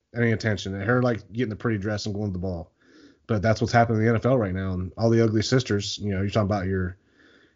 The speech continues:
your Cowboys, your teams like that, that are normally th-, your Eagles, teams like that that normally dominate are, you know, on the outside looking in right now, and the Browns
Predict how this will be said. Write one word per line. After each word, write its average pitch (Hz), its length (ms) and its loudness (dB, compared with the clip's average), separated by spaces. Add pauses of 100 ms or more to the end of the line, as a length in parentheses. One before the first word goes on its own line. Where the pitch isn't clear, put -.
your 104 100 -2
Cowboys, 107 680 2 (100)
your 95 160 -2
teams 110 240 4
like 104 140 4
that, 117 180 6
that 113 60 0
are 98 80 2
normally 107 380 2
th-, 90 180 -6
your 101 160 -4
Eagles, 104 680 2 (300)
teams 120 180 6
like 117 120 4
that 123 180 2
that 117 220 -2
normally 113 240 2
dominate 101 540 0
are, 95 460 -6 (140)
you 92 140 -8
know, 90 240 -6
on 104 100 -4
the 104 80 2
outside 110 320 2
looking 107 220 2
in 135 80 6
right 90 140 0
now, 87 100 -4
and 90 100 -2
the 87 60 -4
Browns 113 240 2